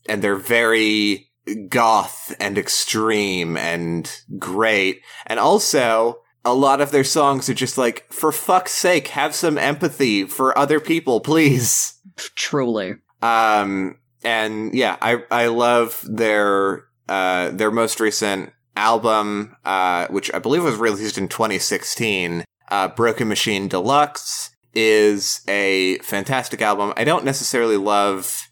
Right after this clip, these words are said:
Speaker 1: every single, the, single one of their songs. They do have, like, but it's that, you know, they're slower stuff.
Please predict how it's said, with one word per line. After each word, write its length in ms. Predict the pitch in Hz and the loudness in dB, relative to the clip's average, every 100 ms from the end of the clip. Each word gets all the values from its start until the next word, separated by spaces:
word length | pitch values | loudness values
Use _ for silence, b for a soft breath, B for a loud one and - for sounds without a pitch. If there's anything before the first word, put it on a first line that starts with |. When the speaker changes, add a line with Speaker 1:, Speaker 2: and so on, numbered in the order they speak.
| b b - | b b -4
Speaker 1:
every 240 | 113 113 | -2 -2
single, 240 | - 120 107 | -2 -2 0
the, 240 | 107 107 - | 0 -2 -8
single 340 | - 113 107 | -4 -2 0
one 100 | 110 107 | 2 2
of 60 | |
their 80 | 107 | 0
songs. 560 | - 104 101 98 95 - | 0 0 0 -2 -4 -2
They 120 | 98 | -2
do 160 | 107 101 | 0 0
have, 260 | 104 - | -2 -4
like, 320 | 101 92 - b b - | -4 -4 -6 b b -4
but 180 | 139 | -2
it's 100 | 147 147 | 0 0
that, 260 | 120 - _ - | -2 -4 _ -6
you 120 | 117 | -2
know, 240 | 104 82 85 _ | 0 -2 -4 _
they're 120 | 120 113 | -2 0
slower 440 | - 113 87 76 | 0 0 0 -2
stuff. 580 | - - 58 - - | -4 -6 -6 -8 -12